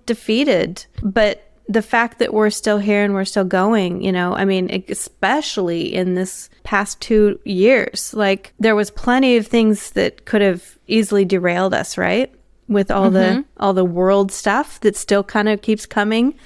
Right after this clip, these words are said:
Speaker 1: And yet being able to pick ourselves back up,
Speaker 2: Mm.
Speaker 1: what's that worth? That's huge. I think it sounds so simple, like, "Oh, I just picked myself up. I'm gonna be," like, that is actually really huge. You know, I
Speaker 2: Yeah.
Speaker 1: know so many people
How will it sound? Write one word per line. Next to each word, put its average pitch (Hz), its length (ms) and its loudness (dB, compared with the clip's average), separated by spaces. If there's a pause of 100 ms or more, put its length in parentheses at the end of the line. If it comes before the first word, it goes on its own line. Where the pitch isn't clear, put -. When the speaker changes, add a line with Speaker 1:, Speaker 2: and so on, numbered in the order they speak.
Speaker 1:
And 214 300 2
yet 208 520 -2 (880)
being 226 320 4
able 208 340 4
to 196 320 0
pick - 280 -4
ourselves 190 420 0
back 175 280 -2
up, 269 340 -2 (260)
Speaker 2:
Mm. 214 60 -2
Speaker 1:
what's 190 260 0
that 196 380 0
worth? - 520 -2 (240)
That's - 320 -2
huge. 330 720 4
I 240 120 -2
think 294 220 2
it 277 120 0
sounds 240 280 2
so 220 80 2
simple, 233 380 0
like, 160 220 -2
"Oh, 165 140 0
I 180 100 0
just 185 160 -6
picked 233 180 -4
myself 226 400 0
up. 233 180 2
I'm 190 100 0
gonna 185 120 -2
be," 196 200 -2 (200)
like, 220 200 0
that 330 200 4
is 254 140 2
actually 240 480 2
really 196 420 4
huge. - 640 0 (280)
You 220 120 2
know, 208 340 2
I 214 80 2
Speaker 2:
Yeah. 220 80 2
Speaker 1:
know 226 140 0
so 247 380 0
many 254 200 2
people 202 540 -2